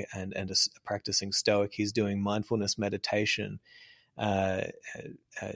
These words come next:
Josh Bertolotti, who has the, uh, In Search of Wisdom podcast, he's doing a book club. And so, you know, we're giving all of our philosophers the chance, like we said,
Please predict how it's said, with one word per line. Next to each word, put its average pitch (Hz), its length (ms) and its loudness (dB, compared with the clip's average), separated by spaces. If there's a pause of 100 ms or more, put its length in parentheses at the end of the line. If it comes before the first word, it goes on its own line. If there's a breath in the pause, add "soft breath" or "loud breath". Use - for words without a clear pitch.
Josh 110 360 4
Bertolotti, 104 580 8
who 104 120 2
has 101 280 2
the, 98 240 2
uh, 92 160 -2 (100)
In 101 80 -2
Search 107 300 6
of 98 140 2
Wisdom 107 360 2
podcast, 98 520 -2
he's 98 160 0
doing 101 260 2
a 98 40 -2
book 101 260 0
club. 98 420 0
And 104 220 -6 (460 loud breath)
so, 160 280 8 (320)
you 156 100 6
know, 127 100 8
we're 117 120 10
giving 165 340 10
all 151 160 12
of 123 80 6
our 120 120 12
philosophers 117 640 6
the 107 120 0
chance, 110 460 2
like 123 240 6
we 139 60 6
said, - 200 4